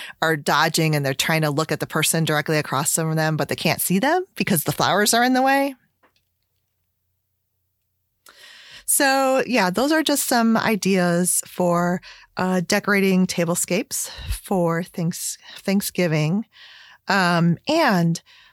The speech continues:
uh, let's talk a little bit about host, hostess gifts. Uh, you know, because a, a lot of us are, we sew and we quilt.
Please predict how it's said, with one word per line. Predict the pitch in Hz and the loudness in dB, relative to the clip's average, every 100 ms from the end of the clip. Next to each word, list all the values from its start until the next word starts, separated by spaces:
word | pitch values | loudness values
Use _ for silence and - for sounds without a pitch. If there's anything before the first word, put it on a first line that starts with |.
| _ | _
uh, | 220 214 | -2 2
let's | 254 - | 0 0
talk | - 294 | -2 0
a | 269 | 0
little | 247 240 | 0 2
bit | 233 | 2
about | 226 196 160 | 2 0 0
host, | - 233 226 - | 0 0 -2 -4
hostess | - 220 - 190 - | -2 -2 -2 -2 -2
gifts. | 147 - - - - _ _ _ _ - | -6 -8 -8 -8 -12 _ _ _ _ -4
Uh, | 214 185 180 175 - _ - - - _ | 0 0 0 -2 -8 _ -20 -20 -20 _
you | 254 | 0
know, | 254 | 2
because | 254 - 277 285 262 - | 0 0 2 2 2 -2
a, | - - 196 | -4 -2 0
a | - | 2
lot | 233 220 | 2 2
of | 233 214 | 2 0
us | 220 - | 0 0
are, | 165 165 160 - | 2 2 0 -4
we | - 156 170 | -6 0 0
sew | 175 - 185 160 190 | 2 2 2 2 2
and | 214 185 | 0 -2
we | 165 | -2
quilt. | - 139 143 208 - | -2 0 0 -2 -6